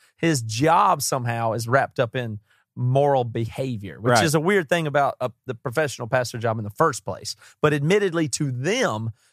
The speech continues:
Speaker 1: it was a big enough deal where you can't be here, uh, next week or the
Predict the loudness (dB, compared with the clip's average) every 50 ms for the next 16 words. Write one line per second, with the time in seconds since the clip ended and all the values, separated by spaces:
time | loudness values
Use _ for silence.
0 | _ -2 0 0 0 -2 -2 0 0 -2 -2 -2 -2 -4 -4 -4 -4 -2 -2 0
1 | 0 0 0 0 0 -2 -4 -6 -8 -6 -6 -6 -6 -6 -8 -8 -6 -6 -4 -4
2 | -6 -8 -8 -6 -6 -4 -4 -6 -6 _ _ _ _ _ _ _ 0 0 0 0
3 | 0 0 -2 -2 -2 -2 -2 -2 -2 -2 -2 -4 -4 -6 -6